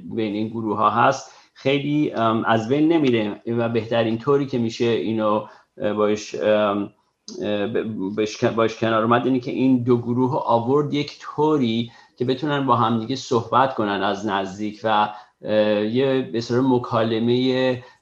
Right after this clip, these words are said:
اه، شخصی با همدیگه داشته باشن که همدیگه رو بشناسن و عقیده‌اش اینه که اگر آدم‌ها همدیگه رو بشناسن و بتونن خوب به همدیگه گوش بدن،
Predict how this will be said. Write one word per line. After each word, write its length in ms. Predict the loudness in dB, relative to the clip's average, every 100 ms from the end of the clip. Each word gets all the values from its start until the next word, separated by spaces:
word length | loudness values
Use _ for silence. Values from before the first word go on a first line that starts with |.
| _ -2
اه، 420 | 2 4 4 0
شخصی 480 | 0 0 0 -2 2
با 80 | 4
همدیگه 320 | 4 2 2
داشته 320 | 0 -2 -2
باشن 220 | -2 -2
که 80 | 0
همدیگه 380 | 0 0 0 -2
رو 80 | 0
بشناسن 540 | 0 0 -4 -2 0
و 60 | 0
عقیده‌اش 520 | 2 2 2 -2 -2
اینه 120 | -2
که 100 | 0
اگر 200 | 0 0
آدم‌ها 340 | 0 2 2 2
همدیگه 280 | 0 0
رو 60 | 0
بشناسن 600 | 0 0 -2 -4 -4 -2
و 60 | -2
بتونن 460 | -2 -2 0 0
خوب 280 | -4 -8 -4
به 80 | -2
همدیگه 340 | 0 -2 -2
گوش 400 | -2 -2 -4 -4
بدن، 420 | -2 0 2 0